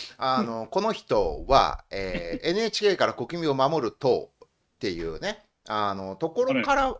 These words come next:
Speaker 2: い。
Speaker 1: 今、だから要するに政治家女子フォーティーエイトの甲斐さん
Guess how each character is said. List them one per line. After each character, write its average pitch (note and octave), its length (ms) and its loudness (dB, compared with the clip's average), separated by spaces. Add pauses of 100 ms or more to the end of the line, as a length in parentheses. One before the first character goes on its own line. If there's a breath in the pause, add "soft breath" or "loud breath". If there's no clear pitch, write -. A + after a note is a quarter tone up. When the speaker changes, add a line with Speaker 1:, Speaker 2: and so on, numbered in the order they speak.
Speaker 2:
い。 C3 120 -10
Speaker 1:
今、 C3+ 400 4
だ F#2+ 60 -20
か A#2 120 2
ら G#2 40 4
要 G#2+ 80 2
す G#2+ 100 -8
る - 20 -4
に - 20 -6
政 D3 240 0
治 - 60 -4
家 D3 100 4
女 C#3 80 -2
子 A#2 120 -8
フ B2 140 -2
ォ B2+ 40 4
ー - 20 0
テ B2+ 140 -10
ィ B2+ 60 -4
ー B2+ 40 0
エ B2 40 2
イ A#2 60 0
ト G2+ 100 -6
の E2+ 80 -10
甲 G3+ 140 -2
斐 G3+ 80 2
さ - 180 -10
ん - 60 -14